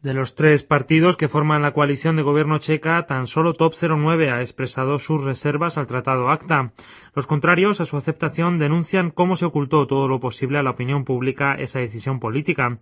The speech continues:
De hecho, fue por la página del Ministerio de Asuntos Exteriores de Japón que se supo que Chequia lo había suscrito. Anonymous pedía ayuda al presidente del país, Václav Klaus, en el texto colgado esta noche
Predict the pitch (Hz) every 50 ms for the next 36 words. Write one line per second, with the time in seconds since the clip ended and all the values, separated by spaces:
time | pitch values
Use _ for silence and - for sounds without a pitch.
0 | - - - - - _ - 139 147 156 151 - 190 180 - - 185 170 165 185
1 | 170 151 135 131 160 165 147 - 147 127 117 117 117 120 120 120 120 120 107 -
2 | - 147 143 160 165 156 131 - 147 139 131 139 120 131 131 - - 139 123 131
3 | 147 147 135 127 113 156 151 190 196 - 151 151 170 175 - _ - - _ _
4 | _ - 135 117 127 - - 202 180 170 127 110 120 113 - 135 127 - 143 156
5 | 165 160 139 123 120 127 117 - 120 113 - - 143 156 156 170 151 131 113 _
6 | - - - - - - - - 139 156 175 185 196 208 220 - - - 160 151
7 | 160 180 180 170 156 143 165 170 156 143 131 123 - 123 113 - 135 139 135 131
8 | - 139 131 120 - 117 127 151 160 139 139 143 131 - 143 - - - 135 143
9 | 156 165 - 147 131 131 123 113 - 143 - - - 156 - 139 127 123 131 143
10 | 143 139 131 - 143 143 156 151 - - 143 160 180